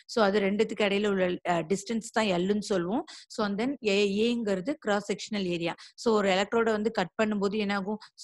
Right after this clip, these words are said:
சர்க்கிள் ஷேப்ல இருக்கும் இல்லையா? So, அதை தான் நம்ம என்ன சொல்றோம்? கிராஸ் செக்ஷனல் ஏரியா. So, அதோட வேல்யூலாம் இங்க சப்ஸ்டிட்யூட் பண்ணும்போது, so நமக்கு வந்து என்ன வேல்யூ கிடைக்கும்? Kappa value, that is conductance of the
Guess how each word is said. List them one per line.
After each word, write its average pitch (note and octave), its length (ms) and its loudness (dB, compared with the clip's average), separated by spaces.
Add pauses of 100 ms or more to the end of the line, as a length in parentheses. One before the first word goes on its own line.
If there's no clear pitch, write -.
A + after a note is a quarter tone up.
சர்க்கிள் G3+ 360 0
ஷேப்ல G3+ 240 0
இருக்கும் F#3+ 240 -2
இல்லையா? F#3+ 220 -4
So, F3+ 180 0
அதை F#3 140 2
தான் A3+ 120 0
நம்ம G#3 140 0
என்ன F#3+ 160 -2 (100)
சொல்றோம்? G#3 280 -2 (240)
கிராஸ் G3 340 -2
செக்ஷனல் G3 320 -6
ஏரியா. E3+ 360 -4 (180)
So, F#3+ 280 0
அதோட A3 260 4
வேல்யூலாம் G#3 420 2
இங்க G3+ 160 -2 (120)
சப்ஸ்டிட்யூட் - 420 -8
பண்ணும்போது, F3 560 0 (200)
so - 180 -2
நமக்கு G3+ 260 0
வந்து G3 160 0
என்ன G#3+ 220 0
வேல்யூ G3 240 2
கிடைக்கும்? F#3+ 480 -4
Kappa F#3+ 260 2
value, E3+ 340 -2 (100)
that F#3+ 180 -2
is F#3 40 -6 (160)
conductance G#3 540 -4
of F3+ 120 -2 (120)
the D4+ 160 0